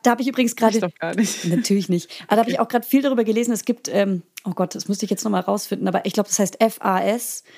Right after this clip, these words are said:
Speaker 1: Und, äh, das haben viele, viele Kinder, wo die Mütter in der Schwangerschaft getrunken haben.
Speaker 2: Mm.
Speaker 1: Und das,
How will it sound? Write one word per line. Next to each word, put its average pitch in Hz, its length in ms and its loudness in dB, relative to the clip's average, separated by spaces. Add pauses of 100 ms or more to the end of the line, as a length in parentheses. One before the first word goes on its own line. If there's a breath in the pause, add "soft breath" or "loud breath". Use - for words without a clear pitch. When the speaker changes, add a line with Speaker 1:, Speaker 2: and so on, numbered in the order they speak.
(400 loud breath)
Speaker 1:
Und, 202 300 2
äh, 196 220 2
das 180 160 -4
haben 202 280 2
viele, 208 460 0
viele 202 260 0
Kinder, 233 360 0
wo 202 80 0
die 190 220 -2
Mütter 196 300 2
in 202 80 0
der 190 60 0
Schwangerschaft 196 380 -2
getrunken 214 420 -2
haben. 185 300 0
Speaker 2:
Mm. 175 440 -2
Speaker 1:
Und 180 220 2
das, 214 320 0